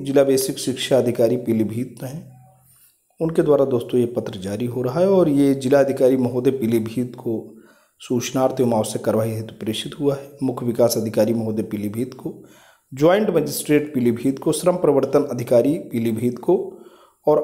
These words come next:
अंत में समस्त अध्यापक परिषदीय प्राथमिक, उच्च प्राथमिक विद्यालय जनपद पीलीभीत को अनुपालनार्थ। तो दोस्तों, यहाँ पे सभी को जिम्मेवार कर दिया गया है कि जो लेबरर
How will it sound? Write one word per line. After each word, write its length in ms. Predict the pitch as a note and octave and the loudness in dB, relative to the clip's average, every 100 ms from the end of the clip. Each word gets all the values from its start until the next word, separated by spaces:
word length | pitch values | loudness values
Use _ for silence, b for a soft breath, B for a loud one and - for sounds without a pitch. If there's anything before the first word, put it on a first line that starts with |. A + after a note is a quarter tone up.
| F#3+ | 2
अंत 260 | G#3 G#3 F3 | 0 0 2
में 240 | E3 F3 | 2 2
समस्त 520 | - F3 E3+ F#3+ - | 0 2 2 0 0
अध्यापक 680 | C#3+ C3 C3 C3 C3 E3 - | 0 0 0 0 2 0 0
परिषदीय 560 | C3 B2+ B2+ B2+ D#3+ A3+ - - - - _ _ _ | 0 0 -2 -2 0 -2 -6 -18 -20 -20 _ _ _
प्राथमिक, 600 | C#3 B2+ C3+ - F#3 - | 2 2 2 -2 -4 -2
उच्च 180 | F3 D#3+ | -4 -4
प्राथमिक 480 | - E3 E3+ - D3+ | -2 2 2 0 -2
विद्यालय 500 | D#3 D3 D#3 D#3+ A3 - B B B B B _ | -2 2 2 2 -2 -8 B B B B B _
जनपद 500 | B2+ C#3 D#3 D#3 - | -4 2 2 0 -2
पीलीभीत 480 | - C3 B2 - B2 | 0 0 -2 -2 -6
को 140 | - - - | -2 -4 0
अनुपालनार्थ। 1200 | D3+ D#3 E3 E3 C3 A2+ A2+ A#2 A#2+ A#2 G2 - - - _ _ _ _ _ _ _ _ _ b b b b b _ | 0 2 2 2 2 4 2 2 2 2 0 -8 -16 -18 _ _ _ _ _ _ _ _ _ b b b b b _
तो 80 | C#3 | -2
दोस्तों, 340 | C#3 C#3 D3 | -2 0 -2
यहाँ 260 | C3 B2 C3+ | 0 2 0
पे 140 | C3+ C3 | -2 0
सभी 240 | - D#3+ | 2 0
को 140 | E3 | 0
जिम्मेवार 520 | B2+ B2+ A#2+ A#2 A#2 A2+ | 0 2 2 4 4 2
कर 200 | - G#2+ | -2 -2
दिया 260 | A2+ A#2 | 2 2
गया 200 | A2 A#2+ A2 | 2 0 0
है 180 | D#3+ F#3 - - _ _ - | -6 -8 -12 -20 _ _ -6
कि 460 | A#2 A#2 A2+ - | -4 -2 -4 -6
जो 160 | A#2 A#2+ | 0 0
लेबरर 420 | A2 A#2 C#3+ | 4 2 4